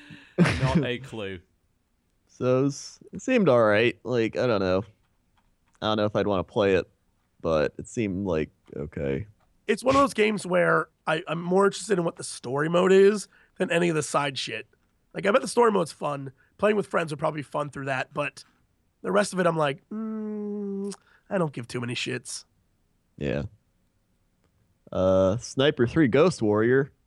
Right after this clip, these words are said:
Speaker 2: or Ghost Sniper Ghost Warrior three.
Speaker 3: Yeah, Sniper Ghost Warrior three.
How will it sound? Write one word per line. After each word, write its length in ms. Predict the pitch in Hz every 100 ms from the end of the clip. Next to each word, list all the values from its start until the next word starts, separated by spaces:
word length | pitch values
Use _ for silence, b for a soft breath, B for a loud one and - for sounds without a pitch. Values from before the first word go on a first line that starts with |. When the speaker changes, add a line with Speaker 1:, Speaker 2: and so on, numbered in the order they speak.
| _ -
Speaker 2:
or 220 | 76 90 -
Ghost 340 | - 113 - -
Sniper 320 | 120 110 110
Ghost 320 | 104 113 -
Warrior 300 | 104 95 90
three. 180 | - 90
Speaker 3:
Yeah, 140 | 104
Sniper 300 | - - 214
Ghost 220 | 208 214 226
Warrior 200 | 214 202
three. 360 | 247 226 175